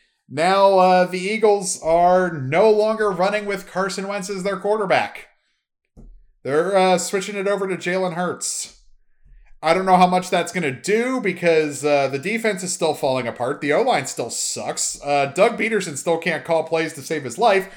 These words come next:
And the front office is completely incompetent and the ownership is enabling them.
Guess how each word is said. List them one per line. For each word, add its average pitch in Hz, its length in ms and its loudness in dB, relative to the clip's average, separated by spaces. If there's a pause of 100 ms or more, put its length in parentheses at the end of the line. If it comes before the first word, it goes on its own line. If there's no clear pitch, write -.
(680)
And 202 540 4
the 185 400 -4
front 214 300 2
office 185 500 2
is 165 320 -4
completely 160 480 -6
incompetent 139 640 -2
and 139 200 -4
the 131 100 -2
ownership 123 460 -4
is 117 240 -8
enabling 156 520 2
them. 113 180 -4